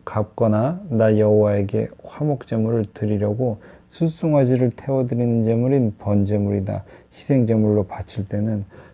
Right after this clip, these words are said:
숫송아지와 함께 기름 이분의, 이분의 일 흰을 섞은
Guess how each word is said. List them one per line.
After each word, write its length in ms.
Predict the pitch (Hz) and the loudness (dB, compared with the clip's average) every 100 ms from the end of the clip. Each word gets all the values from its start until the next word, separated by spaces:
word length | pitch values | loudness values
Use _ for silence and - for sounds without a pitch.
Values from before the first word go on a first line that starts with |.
| - | -6
숫송아지와 760 | 156 - 151 139 131 123 127 | -4 0 0 2 2 4 2
함께 580 | 120 139 131 - 127 113 - | 2 -2 -4 -2 -2 -2 -4
기름 380 | - 117 113 - - | -2 0 0 -4 -6
이분의, 500 | 117 110 113 113 107 - - - _ _ _ _ | -2 0 2 2 2 -2 -14 -20 _ _ _ _
이분의 480 | - 117 107 113 113 | 0 2 4 4 4
일 220 | 123 110 - _ - | 4 2 -2 _ -14
흰을 340 | - 120 107 | -6 -2 -2
섞은 480 | - 110 - 113 | -4 -8 -8 -8